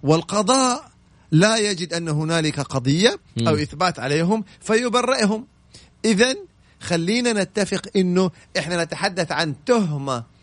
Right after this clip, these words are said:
Speaker 1: بالتحرش،
Speaker 2: مهم.
Speaker 1: ولكن لا تثبت هذه الجريمة إلا بحكم قضائي، وهي الكلمة النهائية للقضاء بتكون.
Speaker 2: مم.
Speaker 1: فهنا البعض بيقول لي: "أنت إيش تشوف؟" يستحيل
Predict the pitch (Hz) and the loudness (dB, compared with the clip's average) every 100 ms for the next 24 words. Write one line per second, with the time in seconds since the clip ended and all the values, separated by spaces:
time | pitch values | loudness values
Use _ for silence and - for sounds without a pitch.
0 | - 131 151 147 - 123 - 127 - 208 | -6 2 2 2 -2 -6 -2 -2 2 2
1 | 226 427 - 117 107 98 160 180 196 175 | 2 0 0 0 2 2 0 2 0 -2
2 | 190 175 175 _ _ _ _ _ _ _ | -4 -6 -8 _ _ _ _ _ _ _
3 | 131 160 214 226 226 190 170 185 196 180 | -4 0 0 0 -2 0 0 2 0 2
4 | 165 160 139 160 196 202 214 - - - | 0 0 0 0 0 0 0 -2 -18 -8
5 | 226 196 165 147 139 - 202 - 160 - | -6 -2 0 0 -2 -4 -4 -2 -4 -2
6 | 147 165 196 190 202 190 - - 156 165 | -2 2 2 0 0 -2 -4 -2 0 2
7 | 151 139 117 165 160 160 156 139 131 123 | 0 -4 -4 -4 -4 -4 -6 -6 -4 -4
8 | 131 175 185 185 160 156 156 160 143 - | -4 -2 0 2 2 2 2 0 -2 0
9 | 131 127 107 107 - 107 101 98 117 107 | 2 2 2 -2 0 0 2 2 4 4
10 | 90 160 220 254 220 220 208 180 180 170 | 4 0 0 0 0 2 0 -2 -2 -2
11 | 196 240 196 - 214 - 151 185 170 - | -2 -2 -2 0 0 0 -2 4 2 2
12 | - - 170 170 - 185 160 220 254 214 | -16 -2 0 2 -2 -4 -2 0 0 0
13 | 117 | -2